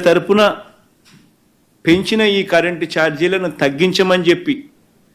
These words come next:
పెంచబోయే ఈ కరెంటు ఛార్జీలను జనవరి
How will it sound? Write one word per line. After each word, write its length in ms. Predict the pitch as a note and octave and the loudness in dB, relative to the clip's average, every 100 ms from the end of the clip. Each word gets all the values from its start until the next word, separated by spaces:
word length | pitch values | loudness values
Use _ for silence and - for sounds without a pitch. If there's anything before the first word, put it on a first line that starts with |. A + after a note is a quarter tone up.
| _ _ _ _ _ _ - | _ _ _ _ _ _ 2
పెంచబోయే 560 | D#3+ D#3 F#3 G3+ G3+ G3 | 2 4 6 8 8 8
ఈ 20 | G3 | 6
కరెంటు 340 | F3 F3+ F3+ F3 | 2 2 -2 -2
ఛార్జీలను 580 | F3 E3+ D#3 F3+ G3 F3+ D3 | 2 0 2 2 4 2 2
జనవరి 360 | D#3 E3+ F3+ | 2 2 2